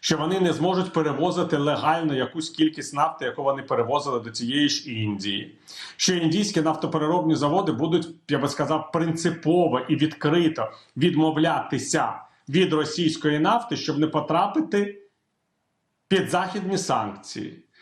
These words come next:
І можна говорити, зараз є різні оцінки, е, експертні, які, е,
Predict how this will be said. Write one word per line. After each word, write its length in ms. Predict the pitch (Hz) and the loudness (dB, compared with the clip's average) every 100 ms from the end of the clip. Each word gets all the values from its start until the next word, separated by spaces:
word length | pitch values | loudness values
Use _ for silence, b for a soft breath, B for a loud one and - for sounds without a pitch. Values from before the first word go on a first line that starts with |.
| B - | B 0
І 120 | 180 | 2
можна 440 | 190 220 165 156 | 4 4 2 0
говорити, 540 | 143 156 175 233 - 156 | 0 0 2 2 2 0
зараз 420 | 156 156 139 139 | 2 0 -2 2
є 120 | 156 | 4
різні 380 | 160 139 120 131 | 4 4 0 -2
оцінки, 640 | 131 - 214 233 180 117 B B B - | -2 0 2 2 2 -2 B B B -4
е, 840 | 131 135 127 127 120 123 135 135 131 | 0 2 2 0 0 -2 -4 -4 -2
експертні, 680 | 165 - - 139 - - 92 - _ _ _ _ _ _ _ _ _ - | -2 -2 -4 -4 -6 -10 -14 -18 _ _ _ _ _ _ _ _ _ -2
які, 500 | 123 117 - 165 170 | 2 2 2 2 4
е, 440 | 160 139 117 113 | 4 4 2 0